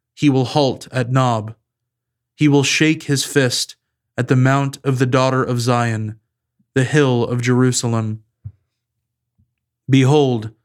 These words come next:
the Lord God of hosts will lop the boughs with terrifying power. The great and height will be hewn down,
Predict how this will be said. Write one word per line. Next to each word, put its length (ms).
the 80
Lord 420
God 340
of 140
hosts 520
will 200
lop 400
the 120
boughs 560
with 240
terrifying 720
power. 540
The 120
great 360
and 160
height 440
will 140
be 140
hewn 440
down, 500